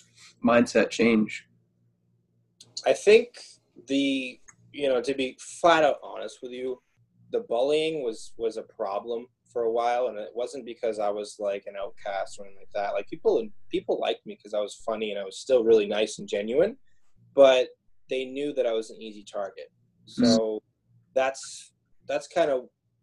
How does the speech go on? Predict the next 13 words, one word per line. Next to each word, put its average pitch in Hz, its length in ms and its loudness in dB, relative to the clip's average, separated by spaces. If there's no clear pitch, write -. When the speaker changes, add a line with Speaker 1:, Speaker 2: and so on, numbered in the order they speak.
Speaker 2:
one 156 220 -2
of 147 80 -4
the 123 80 -6
reasons 113 440 -12
why 104 580 -2
I 113 120 -4
decided 120 500 -2
to 123 80 -12
change. 135 580 -4
There's 120 220 -6
multiple 117 380 -2
reasons, 104 560 -6
like, 107 400 2